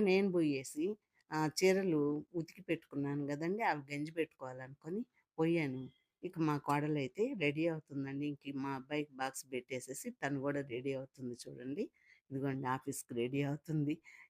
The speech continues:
ఇంకా క్యాబ్, క్యాబ్ కోసం వెయిట్ జేస్తుంది. ఇక క్యాబ్ వస్తే తను యెళ్ళిపోద్దండి నాకు బాయ్ జెప్పేసేసి. ఇంకా ఆమె యెళ్ళిపోయిన తర్వాత నాకైతే అసల ఈరోజు మనసేం బాలేదండి. ఈ మధ్య పిల్లలిద్దరూ ఇంట్లోనే వర్క్ చేస్తున్నారు వారంగా.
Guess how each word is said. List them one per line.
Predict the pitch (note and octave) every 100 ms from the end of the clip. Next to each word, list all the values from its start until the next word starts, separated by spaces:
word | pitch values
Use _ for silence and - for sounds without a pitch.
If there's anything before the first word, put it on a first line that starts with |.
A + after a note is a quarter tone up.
| -
ఇంకా | F#3 D#3+ C#3+ D#3 - _
క్యాబ్, | F3 E3+ D#3+ D3+ - _
క్యాబ్ | E3+ E3+ -
కోసం | D#3 D3+ E3+
వెయిట్ | D#3 D#3 C#3
జేస్తుంది. | B2 - C3+ B2 A#2 _ _ _ _ _ _ -
ఇక | E3+ F3
క్యాబ్ | E3+ E3+ E3
వస్తే | E3+ D#3+ C4 C4+
తను | F3+ D#3 D3+
యెళ్ళిపోద్దండి | C3+ D3+ C#3 D3+ C#3 C#3 C3 C#3
నాకు | D3 C3+ C3+
బాయ్ | C3 C3
జెప్పేసేసి. | C3 - A#2+ - C3+ - A#3 - _ - -
ఇంకా | A#3+ A#3 F#3
ఆమె | F3+ F#3
యెళ్ళిపోయిన | E3 E3+ G3+ G3
తర్వాత | F#3 C#3+ C#3 C#3+ C3 C3+ C#3+ _ D3
నాకైతే | D3 - D3 - E3+
అసల | D#3+ - C3+ D3 C3
ఈరోజు | C#3 C#3+ D3 C#3 C3 - _
మనసేం | D3 D3+ D#3+ C#3+ C#3
బాలేదండి. | B2+ C3+ C3+ B2+ C3 C3 _
ఈ | D3
మధ్య | C#3+ C3 E3
పిల్లలిద్దరూ | D3+ C#3+ D3+ C#3 C3 C3+ E3+ D3+
ఇంట్లోనే | C3+ C#3 D#3 D#3 E3+
వర్క్ | D3+ - -
చేస్తున్నారు | C#3+ A#2+ - C3+ C3
వారంగా. | C3+ C#3 C#3 C#3+ C3 C#3+